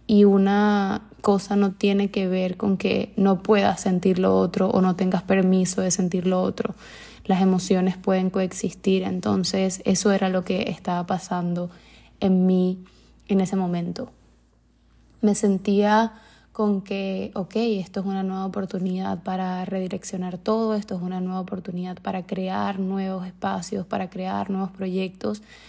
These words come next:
pero al mismo tiempo estaba triste porque se estaba finalizando una etapa que no tenía previsto finalizar, pero que de nuevo así sucedió y así tenía que suceder. Entonces,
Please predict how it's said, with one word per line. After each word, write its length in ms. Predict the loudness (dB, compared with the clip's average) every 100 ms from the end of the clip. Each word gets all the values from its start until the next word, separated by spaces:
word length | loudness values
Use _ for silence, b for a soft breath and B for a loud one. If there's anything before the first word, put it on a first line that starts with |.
| B B
pero 140 | 2
al 80 | 4
mismo 260 | 4 0 0
tiempo 360 | 0 0 -2
estaba 580 | -6 -2 -2 0 -2 -6 b b b -6
triste 440 | 2 2 2 -4
porque 380 | -2 -2 -2 -4
se 140 | -6 -8
estaba 560 | -4 -2 0 -2 -4
finalizando 920 | -4 -4 -2 -4 -2 -2 0 -2 -4 B B B B B
una 240 | 2 4 2
etapa 520 | 2 0 2 0 0
que 120 | -2
no 220 | 0 0
tenía 400 | 0 2 4 2
previsto 600 | 0 -2 -2 -2 -4 -6
finalizar, 800 | -4 -4 -2 -2 -2 -2 -2 -2
pero 280 | -2 0 -2
que 340 | -2 -4 -2 -2
de 140 | 0
nuevo 520 | 2 2 0 -2 -4 B B B B B -2
así 240 | 0 2
sucedió 760 | 0 0 2 4 4 4 2 0
y 340 | 2 4 4
así 260 | 4 2 0
tenía 360 | 2 2 2 2
que 100 | -2
suceder. 540 | -4 -4 -4 -2 -2 -2
Entonces, 800 | -2 0 0 0 0 0 -2